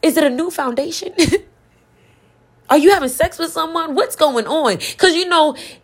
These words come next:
people who don't know better, they're gonna say worldly things.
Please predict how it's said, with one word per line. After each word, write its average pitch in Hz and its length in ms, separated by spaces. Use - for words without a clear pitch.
people 403 280
who 359 100
don't 277 280
know 247 160
better, 269 240
they're 226 140
gonna 240 200
say 226 260
worldly 190 540
things. - 720